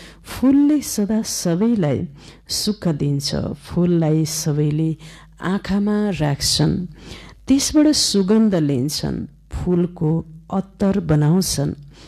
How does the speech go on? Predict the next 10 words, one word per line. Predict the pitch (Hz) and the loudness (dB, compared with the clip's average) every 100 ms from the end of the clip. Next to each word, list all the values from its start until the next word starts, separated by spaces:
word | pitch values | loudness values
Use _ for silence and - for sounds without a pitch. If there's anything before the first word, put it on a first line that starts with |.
| - - | -14 -4
गुलाबको | 175 196 208 208 - 196 185 - 175 | 0 2 2 0 -2 -4 -4 -4 -4
जल | 160 180 190 | 0 0 0
बनाउँछन्, | 165 156 143 147 160 - - - _ _ _ - _ - - - - 147 | -2 -4 -6 -8 -12 -14 -16 -20 _ _ _ -20 _ -20 -20 -20 -20 -12
गुलाब | 160 165 180 | -8 -6 -6
जल | 170 156 147 156 202 - - - - | -6 -4 -2 -2 -4 -8 -12 -6 2
बनाउँछन्।" | 151 147 151 - - 208 | 4 6 4 0 0 0
तिमीलाई | 233 - 320 339 202 196 208 | 0 4 4 4 2 0 0
काँडाबाट | - 175 160 214 214 165 - | -2 0 2 2 2 -2 -2
फुल | 160 - 180 190 190 190 - - - | -6 -2 2 4 2 0 -8 -20 -12
बनाउनुहुन्छ, | - 170 165 185 220 208 202 196 202 | -2 2 4 4 4 2 0 0 -2